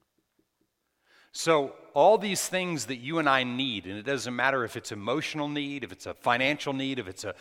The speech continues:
physical need, whatever the need is, God says right here, everything that the Gentiles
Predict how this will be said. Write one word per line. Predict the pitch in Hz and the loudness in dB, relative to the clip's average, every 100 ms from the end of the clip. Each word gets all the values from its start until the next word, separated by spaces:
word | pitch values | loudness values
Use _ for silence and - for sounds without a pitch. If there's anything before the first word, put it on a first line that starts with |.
| - | -16
physical | - - 175 139 - 131 | -4 2 2 0 -4 -2
need, | 139 139 | -2 -2
whatever | 117 123 147 165 170 | 0 4 4 4 0
the | 120 | -2
need | 120 139 127 123 | -2 -2 -4 -4
is, | 117 78 65 67 - - - _ _ _ - - _ | -6 -8 -12 -16 -12 -14 -16 _ _ _ -20 -20 _
God | - 156 202 | 6 8 8
says | - 175 147 113 | 4 0 0 2
right | 139 131 | 2 2
here, | 156 131 90 104 - _ _ _ _ _ _ _ _ _ _ _ _ _ - | -4 -4 -4 -6 -12 _ _ _ _ _ _ _ _ _ _ _ _ _ -4
everything | 151 202 220 196 | 2 2 4 4
that | 160 | 2
the | 127 | 0
Gentiles | 110 - 175 165 156 127 120 117 - | -6 0 0 2 6 6 6 2 -4